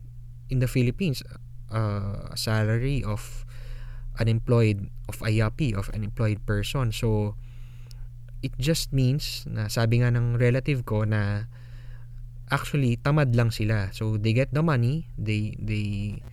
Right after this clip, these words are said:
spend it on food, on whatever, and then, pag naubos na, pupunta na sila sa, uh, sa, gagala na sila to beg for food, to beg for money.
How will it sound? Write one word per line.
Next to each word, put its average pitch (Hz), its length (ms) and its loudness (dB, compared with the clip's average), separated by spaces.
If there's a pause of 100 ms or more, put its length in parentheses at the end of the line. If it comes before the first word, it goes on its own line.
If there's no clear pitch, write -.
(120)
spend 123 480 4
it 110 160 0
on 104 480 -2 (960)
food, 143 480 2
on 101 320 0
whatever, 120 480 4
and 107 160 2
then, 107 560 2 (160)
pag 107 160 0
naubos 123 400 2
na, 113 320 2 (560)
pupunta 135 320 4
na 117 80 6
sila 110 240 4
sa, 95 320 0 (880)
uh, 95 360 -4 (120)
sa, 95 400 -4
gagala 113 400 6
na 104 160 0
sila 110 320 2
to 95 160 -4
beg 95 160 0
for 98 240 -6
food, 120 400 2
to 101 80 -4
beg 92 240 -4
for 90 480 -6
money. 101 480 -2